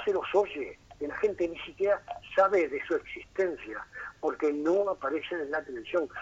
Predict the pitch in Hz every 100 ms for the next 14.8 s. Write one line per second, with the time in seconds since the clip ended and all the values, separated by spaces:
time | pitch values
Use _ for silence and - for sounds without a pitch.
0 | - 143 117 190 185 - - - 127 202
1 | 220 190 - - 143 143 180 185 185 180
2 | 160 - 151 143 170 220 220 - - -
3 | - - 175 156 147 185 214 113 - -
4 | - - - - - 190 202 175 190 202
5 | - - - - - _ _ _ _ -
6 | - 156 208 - 175 - - - - _
7 | - - - - 247 233 196 - 139 -
8 | 220 190 127 - - - - - - -
9 | - 143 135 143 190 190 165 - _ _
10 | _ - 143 139 135 135 - 147 139 135
11 | 147 202 196 165 147 135 - 208 202 160
12 | - 208 254 143 127 - - _ - -
13 | - - 147 143 143 170 208 240 - 226
14 | 196 - 151 202 196 135 113 117